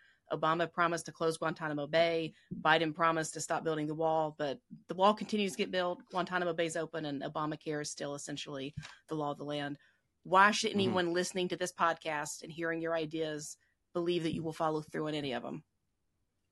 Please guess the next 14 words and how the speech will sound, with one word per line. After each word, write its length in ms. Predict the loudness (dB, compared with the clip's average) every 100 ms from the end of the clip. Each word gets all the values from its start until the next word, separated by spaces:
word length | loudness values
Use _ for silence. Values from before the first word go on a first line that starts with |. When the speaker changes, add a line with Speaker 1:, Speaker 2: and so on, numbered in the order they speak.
| _ _ _
Speaker 2:
Because 280 | 0 2 2
I'm 180 | 2 4
not, 260 | 4 4 -6 -14 -18 -6
I'm 160 | -2 2
not 220 | 0 2
running 340 | 0 0 -2
a 80 | -4
campaign 540 | -6 -6 -6 -6 -6
about 320 | -4 -4 -4 -4
what 200 | -4 -2
I 200 | -2 -4
will 200 | -6 -10
do. 320 | -8 -8 -10 _ _ _ _ _ _ _ -12 -6
<laughs> 360 | -2 -2 -2